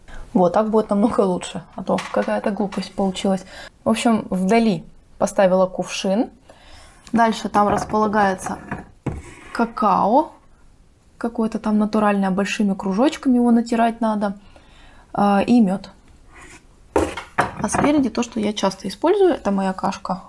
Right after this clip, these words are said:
в хлопьях и сода. Так, дальше.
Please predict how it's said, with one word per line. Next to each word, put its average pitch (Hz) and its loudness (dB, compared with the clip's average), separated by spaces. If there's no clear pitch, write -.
в - -20
хлопьях 339 2
и 247 0
сода. 185 -4
Так, 190 2
дальше. 214 0